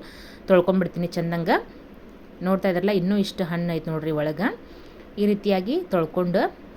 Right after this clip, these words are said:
ಚಂದಂಗೆ ತೊಳ್ಕೊಂಡು, ಅದಾದ್ಮ್ಯಾಗ ಅದ್ರ ನೀರನ್ನು ಸ-, ಸಹಿತ ನಾನು ಅದಕ್ಕೆ ಸೇರಿಸ್ಕೊಂತೀನಿ ನೋಡ್ರಿ. ಆ, ಹಂಗಂಥೇಳಿ, ಆ, ದಬಾಶ್ ನೀರು ಹಾಕಿ ತೊಳ್ಯಾಕ ಹೋಗ್ಬೇಡ್ರಿ, ಮತ್ತು ಸ್ವಲ್ಪ ಸ್ವಲ್ಪನ ನೀರು ಹಾಕೋರಿ.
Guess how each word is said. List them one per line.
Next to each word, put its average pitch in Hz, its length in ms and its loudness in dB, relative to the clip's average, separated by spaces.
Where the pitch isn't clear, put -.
ಚಂದಂಗೆ 202 380 2
ತೊಳ್ಕೊಂಡು, 196 600 0
ಅದಾದ್ಮ್ಯಾಗ 196 840 0
ಅದ್ರ 196 300 0
ನೀರನ್ನು 196 380 2
ಸ-, 175 500 0
ಸಹಿತ 202 320 -2
ನಾನು 185 260 0
ಅದಕ್ಕೆ 180 380 -2
ಸೇರಿಸ್ಕೊಂತೀನಿ 156 560 -4
ನೋಡ್ರಿ. 151 300 -4
ಆ, 208 180 4
ಹಂಗಂಥೇಳಿ, 247 1000 4
ಆ, 185 260 4
ದಬಾಶ್ 180 440 2
ನೀರು 196 200 2
ಹಾಕಿ 202 580 2
ತೊಳ್ಯಾಕ 175 280 2
ಹೋಗ್ಬೇಡ್ರಿ, 175 420 0
ಮತ್ತು 214 240 0
ಸ್ವಲ್ಪ 202 320 0
ಸ್ವಲ್ಪನ 220 360 -2
ನೀರು 190 200 2
ಹಾಕೋರಿ. 175 380 0